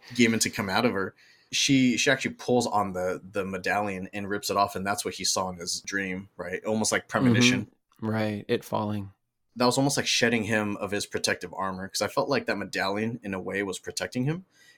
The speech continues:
Speaker 1: And then when it was
Speaker 2: Yeah,
Speaker 1: ripped
Speaker 2: yeah.
Speaker 1: off, he was more vulnerable.
Speaker 2: His Achilles, right.
Speaker 1: And I think this is also where there's a big difference in our versions. From my understanding, when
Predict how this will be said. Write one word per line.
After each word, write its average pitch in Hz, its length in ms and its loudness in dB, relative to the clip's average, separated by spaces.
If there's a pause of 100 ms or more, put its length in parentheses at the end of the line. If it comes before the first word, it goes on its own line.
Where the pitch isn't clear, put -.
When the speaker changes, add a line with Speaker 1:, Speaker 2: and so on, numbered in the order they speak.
(100)
Speaker 1:
And 107 140 -2
then 101 180 2
when 107 160 0
it 117 60 6
was 107 100 2
Speaker 2:
Yeah, 101 60 -2
Speaker 1:
ripped 104 180 -2
Speaker 2:
yeah. 104 60 2
Speaker 1:
off, 101 420 4 (260)
he - 220 -2
was 104 240 0
more 98 240 0
vulnerable. 92 580 0 (100)
Speaker 2:
His 117 180 -4
Achilles, 117 560 2 (440)
right. 95 220 -6 (600)
Speaker 1:
And 117 400 4
I 123 80 6
think 147 220 -2
this 117 220 2
is 151 200 2 (160)
also 113 1040 6
where 107 260 2
there's 101 200 2
a - 40 -4
big 92 240 -2
difference 104 580 -4
in 98 140 -4
our 92 140 -4
versions. 104 560 0 (280)
From 117 220 2
my 107 220 4
understanding, 95 680 0 (100)
when 101 680 -2